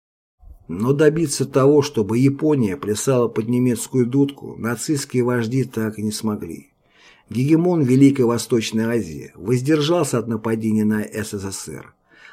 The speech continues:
Однако седьмого декабря тысяча девятьсот сорок первого года японские авиация и флот развернули боевые действия против С Ш А,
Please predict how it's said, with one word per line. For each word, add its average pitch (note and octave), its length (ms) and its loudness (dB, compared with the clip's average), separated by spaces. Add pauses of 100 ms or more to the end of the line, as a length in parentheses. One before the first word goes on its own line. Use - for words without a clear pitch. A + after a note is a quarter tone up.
(100)
Однако C#3 480 0
седьмого B2+ 520 2
декабря A#2+ 540 0
тысяча - 520 -4
девятьсот G#2 360 -2
сорок G#2 280 -6
первого G#2+ 320 2
года G#2+ 440 -2 (360)
японские C#3+ 720 2
авиация B2+ 560 2
и A2+ 60 2
флот C3 400 0
развернули C#3+ 580 2
боевые A#2+ 520 2
действия B2+ 480 0
против G#2+ 360 -6
С A2+ 160 -4
Ш G#2+ 200 -4
А, - 240 -10